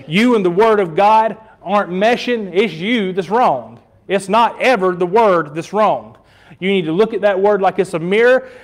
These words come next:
and you wouldn't, you wouldn't, if, if you were to walk out of the house in the morning and you had a, uh, uh, we, things we talked about, so we talked about bumps and stuff in there too,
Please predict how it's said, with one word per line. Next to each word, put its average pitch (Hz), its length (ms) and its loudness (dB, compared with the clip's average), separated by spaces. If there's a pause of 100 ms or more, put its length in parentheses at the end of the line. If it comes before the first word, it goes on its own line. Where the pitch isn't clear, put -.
(140)
and 175 160 -2
you 233 100 0
wouldn't, 190 380 -2
you 240 120 0
wouldn't, 226 240 -2
if, 165 480 -12
if 170 160 -10
you 240 80 -2
were 208 100 2
to 165 60 -2
walk 202 300 2
out 208 160 2
of 196 60 -6
the 190 60 -6
house 180 360 -2
in 180 60 -8
the 175 60 -8
morning 143 300 -4
and 131 80 -10
you 160 80 -6
had 147 180 -2
a, 127 120 -8 (280)
uh, 147 40 -6
uh, 131 480 -4
we, 165 140 0 (280)
things 139 240 -8
we 127 80 -12
talked 123 240 -8
about, 131 220 -12
so 127 120 -12
we 135 80 -8
talked 131 300 -6
about 131 280 -6
bumps 139 340 -4
and 117 80 -16
stuff 127 280 -8
in 120 80 -12
there 120 120 -8
too, 131 280 -6